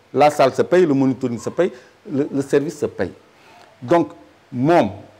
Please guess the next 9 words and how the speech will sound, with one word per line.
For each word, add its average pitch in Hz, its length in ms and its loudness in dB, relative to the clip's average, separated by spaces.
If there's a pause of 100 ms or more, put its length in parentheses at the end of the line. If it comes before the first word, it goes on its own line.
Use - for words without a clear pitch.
(400)
il 127 140 2
fait 170 220 0
son 135 180 -6
service 127 420 -2
à 110 120 0
minimum 131 420 0
deux 156 220 4
millions. 110 380 -4 (880)
Kon, 185 240 2